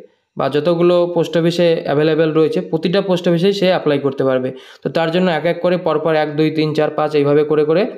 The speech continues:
তার যে প্রিফারেন্স সেই অনুযায়ী লিস্টটাকে ক্রিয়েট করবে এবং এইভাবে পরপর এগুলোকে ক্রিয়েট করা হয়ে গেলে পরে তোমরা নিচের দিকে চলে যাবে, দেখবে দুই, তিন, চার এভাবে বিভিন্ন পেজের অপশন পাবে।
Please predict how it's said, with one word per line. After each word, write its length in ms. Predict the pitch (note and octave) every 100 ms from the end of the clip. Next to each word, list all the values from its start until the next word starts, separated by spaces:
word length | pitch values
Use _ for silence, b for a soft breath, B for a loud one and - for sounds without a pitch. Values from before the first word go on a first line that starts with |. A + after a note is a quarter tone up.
| - B B B
তার 220 | C#3+ C#3+
যে 160 | C#3+ D3
প্রিফারেন্স 460 | D#3 E3 D#3+ F#3+
সেই 180 | F3+ D#3
অনুযায়ী 460 | D3+ D3+ F#3+ A#3+ -
লিস্টটাকে 420 | D3 C#3+ E3 E3+
ক্রিয়েট 320 | G3 F#3 C#3+ C#3
করবে 240 | B2+ C3+ - - b b b
এবং 180 | D3+ D#3 E3+
এইভাবে 380 | G#3 G3+ G#3
পরপর 480 | G3+ F3 E3+ F#3 F#3+ F#3+
এগুলোকে 400 | D3+ E3 E3 E3+
ক্রিয়েট 300 | E3 D#3+ D#3+
করা 220 | E3 D3+
হয়ে 280 | C#3+ F3 G3
গেলে 180 | F3+
পরে 260 | C#3 C3+ G#3+ - B B B
তোমরা 400 | D3 C#3+ D3 D3+ -
নিচের 280 | D#3 F#3+ E3+
দিকে 200 | F3+ F3+
চলে 200 | E3+ D#3+
যাবে, 240 | C#3+ A3
দেখবে 400 | A#3+ D3+ D3 D#3
দুই, 260 | D3 E3+ F3
তিন, 260 | E3+ E3
চার 220 | E3 D#3
এভাবে 200 | E3 D#3
বিভিন্ন 320 | D3 D3 D#3 D#3
পেজের 280 | D#3 D#3
অপশন 320 | D3 D3 D#3 C#3+
পাবে। 260 | C3+ D#3+